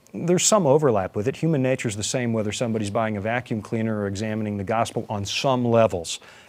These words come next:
um, in the way that they indicate interest and so on. We don't wanna cheapen any of this because this is a God thing. But there are ways that we can diffuse the, um, the tension, 'cause I am gonna come back.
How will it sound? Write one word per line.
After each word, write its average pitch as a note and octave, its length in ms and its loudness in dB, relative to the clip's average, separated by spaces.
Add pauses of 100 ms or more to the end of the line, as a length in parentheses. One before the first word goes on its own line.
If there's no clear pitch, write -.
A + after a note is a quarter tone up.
(280)
um, G#2 400 0
in B2+ 120 2
the A#2+ 80 4
way B2+ 180 6
that B2 140 -2
they A#2+ 100 -2
indicate A2 400 -2
interest G#2 300 -4
and F#2+ 100 -4
so G#2 160 -2
on. F#2 80 -6
We G2+ 80 -2
don't D3 240 4
wanna C#3 220 0
cheapen D3 480 2
any B2+ 300 0
of F2+ 100 0
this F#2 180 -4
because G#2+ 300 -2
this A2+ 200 -2
is A#2+ 120 0
a G#2+ 80 0
God A#2 440 2
thing. D#2+ 280 -10 (760)
But D3 160 4
there D3+ 140 2
are G#3+ 140 6
ways D#3 440 2
that C3+ 160 0
we B2 140 0
can A2+ 300 -6 (140)
diffuse B2+ 840 0
the, G2 400 -4
um, E2 320 -10 (200)
the G#2+ 100 -6
tension, F2 520 -10 (420)
'cause A#2+ 160 -4
I C3 120 2
am D#3 160 2
gonna C3 160 2
come G#2 220 -8
back. - 340 -14